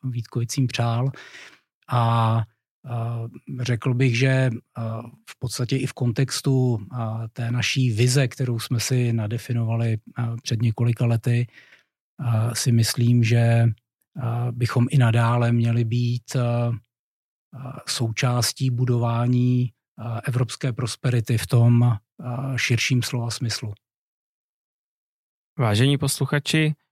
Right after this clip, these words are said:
Speaker 2: eh, toto byly slova Václava Loučky, který je zodpovědný na,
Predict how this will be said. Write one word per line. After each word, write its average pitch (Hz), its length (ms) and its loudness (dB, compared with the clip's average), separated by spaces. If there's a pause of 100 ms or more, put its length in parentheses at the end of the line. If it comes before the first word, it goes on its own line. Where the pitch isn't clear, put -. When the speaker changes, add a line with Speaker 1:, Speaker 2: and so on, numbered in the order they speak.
(180)
Speaker 2:
eh, 110 280 2
toto 123 220 -4
byly 127 220 4
slova 135 540 0
Václava 135 540 -2
Loučky, 113 720 -4 (420)
který 113 260 0
je 127 200 2 (100)
zodpovědný 120 920 0
na, 120 180 0